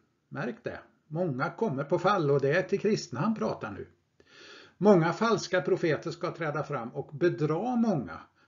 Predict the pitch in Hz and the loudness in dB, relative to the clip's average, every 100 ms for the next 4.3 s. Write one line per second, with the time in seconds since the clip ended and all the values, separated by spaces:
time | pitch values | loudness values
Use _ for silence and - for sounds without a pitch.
0 | - 147 143 165 - 165 165 175 139 131 | -6 -4 -2 -4 -4 -2 0 2 0 -2
1 | 127 - 185 185 196 202 185 151 - 117 | -2 0 -2 0 -4 -2 0 -2 -4 -10
2 | 143 127 113 107 - 156 101 98 - 101 | -10 -10 -10 -10 -6 -6 -6 -10 -12 -14
3 | 104 - 131 110 98 156 170 - 113 - | -16 -10 -8 -8 -6 -2 -2 -2 -12 -14
4 | - - - | -14 -16 -20